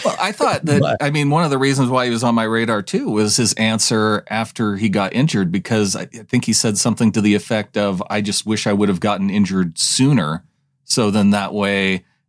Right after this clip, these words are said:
Speaker 1: essentially, th-, that they could go out and
Speaker 2: I
Speaker 1: prove it without me."
Speaker 2: Yeah, his point was, if, uh, if I'm so important to this team that you can't put this team in the final without me, what about the defense?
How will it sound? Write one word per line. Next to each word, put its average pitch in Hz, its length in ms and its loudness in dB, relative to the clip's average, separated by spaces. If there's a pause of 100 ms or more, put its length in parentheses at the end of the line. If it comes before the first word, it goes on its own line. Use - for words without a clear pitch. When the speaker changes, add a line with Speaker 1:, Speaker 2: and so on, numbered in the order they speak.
Speaker 1:
essentially, 110 680 0
th-, 110 240 -6
that 110 180 0
they 120 140 0
could 117 140 -4
go 120 120 2
out 117 120 0
and 113 120 0
Speaker 2:
I - 40 -4
Speaker 1:
prove 139 220 2
it 123 100 -4
without 120 380 -4
me." 71 220 -16 (580)
Speaker 2:
Yeah, 226 720 0
his 233 280 0
point 233 440 0
was, 151 640 0
if, 151 400 -2 (320)
uh, 131 380 0 (100)
if 143 200 0
I'm 233 260 -2
so 208 320 2
important 127 720 -2 (100)
to 135 100 2
this 127 240 2
team 127 320 2
that 101 160 -6
you 117 140 4
can't 185 480 0 (220)
put - 280 -2
this 127 300 2
team 185 680 2
in 120 520 -2
the 117 80 -4
final 135 500 -4
without 123 480 0
me, 90 320 -12 (920)
what 311 200 2
about 381 420 -2
the 147 120 2
defense? 117 760 -2